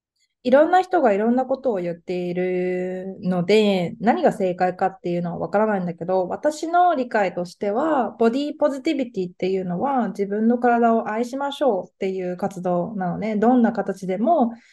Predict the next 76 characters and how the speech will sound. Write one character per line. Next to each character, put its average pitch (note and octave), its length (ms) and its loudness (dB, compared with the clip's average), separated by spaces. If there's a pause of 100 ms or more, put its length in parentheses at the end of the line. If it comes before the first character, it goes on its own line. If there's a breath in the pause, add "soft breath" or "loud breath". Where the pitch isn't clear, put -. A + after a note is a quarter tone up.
(260 loud breath)
ど A3 160 4
ん G3+ 60 2
な F#3+ 100 4
色 G3+ 220 0
で F3+ 120 0
も、 B3+ 440 0
ど G#3+ 180 0
ん G3+ 40 -2
な F3 120 -4
ス F3 100 -18
キ G#3 160 -6
ン F#3 160 -4
の F3+ 100 -4
テ G3 140 -2
ク G3+ 100 -10
ス - 120 -18
チ F#3+ 80 -4
ャ F3 80 0
ー - 20 -6
で F3 100 -6
も、 C4 460 0 (320 loud breath)
自 G3+ 120 4
分 B3+ 200 4
の D#4 100 0
体 C#4+ 340 0
を C#4 120 -2
愛 C4 160 2
し B3+ 100 -4
ま B3 140 4
し A#3+ 80 -4
ょ F#3 260 -2
う - 20 -20 (200)
っ - 20 -20
て G3+ 140 0
い G3+ 160 0
う - 20 -4
の G3+ 140 -6
が E4+ 160 0
ボ G3+ 140 -2
デ F3+ 100 -4
ィ F3 60 -8
ポ E3 100 -6
ジ E3 140 -8
テ F3+ 100 -6
ィ - 20 -2
ビ F3 120 -8
テ D#3 100 -10
ィ D#3 60 -6
で、 A#3 180 2
そ A#3+ 100 -4
の C#4+ 140 -4
後 F4+ 160 2
に B3 140 6
生 A3 40 6
ま G#3+ 120 4
れ A3 80 4
た A3+ 120 0
の G3 140 -2
が C4+ 460 -2
ボ G#3 120 2
デ G#3+ 80 0
ィ G#3 80 0
ニ G3 120 0
ュ G3 40 -4
ー - 40 -12
ト G3+ 80 0
ラ G3+ 80 2
リ F#3 160 -6
テ F3+ 80 -8
ィ F3 80 -6
で、 A#3 240 2
ど D#4 200 -4
ん E4 40 -8
な C4 100 0
体 F#3+ 320 -4
も、 G#3+ 340 0